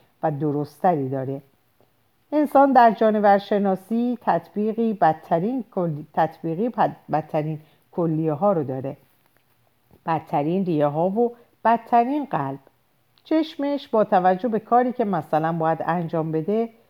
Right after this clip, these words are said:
از چشم کرم خاکی ناکارآمدتره." گفتم: "درست گفته." "خب، پس چی باعث شد فکر کنی مدیتیشن می‌تونه بیمایگی ذاتی بدن منو از بین ببره؟"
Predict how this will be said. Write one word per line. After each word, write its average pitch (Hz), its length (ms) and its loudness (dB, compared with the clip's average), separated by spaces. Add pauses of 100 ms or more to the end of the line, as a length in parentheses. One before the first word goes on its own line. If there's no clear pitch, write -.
(140)
از 143 240 -8
چشم 180 420 -4
کرم 196 500 0
خاکی 151 500 -2
ناکارآمدتره." 139 1080 -2 (960)
گفتم: 311 400 0
"درست 202 420 0
گفته." 123 420 -10 (800)
"خب، 339 240 4 (180)
پس 220 220 0
چی 339 100 -2
باعث 339 300 4
شد 214 120 -2
فکر 196 300 -4
کنی 190 200 0
مدیتیشن 170 720 -2
می‌تونه 165 380 -4
بیمایگی 156 880 -2 (440)
ذاتی 175 540 0
بدن 156 360 2
منو 156 220 -4
از 147 260 -4
بین 143 220 -4
ببره؟" 139 420 -4